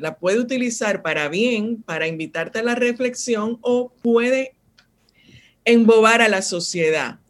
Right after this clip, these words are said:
Entonces, pero vamos a hablar de por qué sucede eso y por qué entonces hablar de la música en la adolescencia, porque luego podemos profundizar con una Daluro Day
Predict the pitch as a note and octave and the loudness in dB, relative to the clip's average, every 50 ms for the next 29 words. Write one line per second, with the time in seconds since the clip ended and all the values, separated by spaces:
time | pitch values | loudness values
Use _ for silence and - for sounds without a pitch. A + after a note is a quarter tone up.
0 | _ _ - - F3+ F3+ F3 G#3+ G3+ G3+ G3+ G3 F3+ G3 F3+ F3 F3 - _ _ | _ _ -12 -10 -8 -8 -4 -4 -4 -4 -4 -6 -6 -6 -6 -8 -8 -12 _ _
1 | - G#3+ G3+ G#3 G3+ G#3 G#3+ A#3 C4+ C#4 C4+ B3 B3 B3 A#3+ A#3 A#3 A3 A3+ G#3 | -6 -2 -2 0 0 0 0 0 0 0 0 0 0 0 0 0 0 -2 0 -2
2 | G3 F#3 E3+ - G3 G#3+ A3 A3 B3 A#3+ - C4 B3+ C4 B3+ A#3+ G#3 G3 F#3+ F#3+ | -4 -4 -4 -4 -4 -4 -4 -4 -6 -4 0 2 2 4 4 2 2 0 -2 -4
3 | - - G3 G3+ - _ - G3+ G3 F3 - G3 F#3+ F#3 F3+ - G#3 G3+ G#3+ A3 | -4 -6 -8 -8 -10 _ -10 -10 -10 -8 -6 -6 -4 -4 -4 -4 -4 -4 -4 -2
4 | A3 A3+ A3+ A3+ A3+ A#3+ A3+ A3 - - - F#3+ F#3 F3+ F3+ F3+ F3+ F#3+ G#3 G3+ | -4 -4 -4 -4 -2 -4 -4 -6 -8 -8 -6 -4 -2 -2 0 -2 -2 -2 -2 -4
5 | G3+ F#3 F3 F3 F#3+ F#3 - G#3 - F#3+ F3+ F3 E3+ D#3+ D#3 D3+ C#3 C#3 C#3+ - | -4 -4 -4 -6 -6 -6 -6 -8 -6 -6 -4 -4 -2 -2 -2 -4 -4 -6 -8 -8
6 | - A3+ A#3 A3 G3 E3+ - - D3 D3 - - F3 F3+ E3+ F3 - F3+ E3 E3 | -6 -4 -4 -4 -4 -4 -8 -10 -12 -12 -8 -6 -6 -4 -6 -6 -8 -8 -8 -8
7 | E3+ _ _ _ _ _ _ _ _ _ F3+ G3 A#3 C4 C4+ A#3 A#3 A3 A3 G3 | -8 _ _ _ _ _ _ _ _ _ 0 4 6 6 6 6 4 0 0 0
8 | G3 G3+ G#3 A3+ B3 A#3 A#3 - B3 A#3+ A#3+ B3 A#3 A3 G#3+ G#3 G#3+ A#3 - G#3+ | 0 2 2 2 0 0 2 2 2 2 2 2 0 0 2 0 0 -2 0 0
9 | G#3 G#3+ G#3+ G3+ G#3 G3+ F#3+ F#3 F3+ F3+ F3 D#3 - F3+ F3+ F#3+ G#3 G#3 G3+ F#3 | 2 2 2 0 -2 -4 -6 -6 -4 -6 -6 -6 -8 -8 -6 -4 -2 0 0 0
10 | E3+ D#3+ C#3 - _ _ _ _ _ _ _ _ - - - _ _ - E3+ F#3 | -2 -4 -6 -10 _ _ _ _ _ _ _ _ -20 -20 -20 _ _ -6 -4 -2
11 | E3+ E3 E3+ F#3+ E3+ F3 D#3 F3 E3 - G3 G#3 G3+ F#3+ F#3+ G3 | -2 0 2 2 2 2 0 -2 -2 -2 0 0 0 0 -2 -6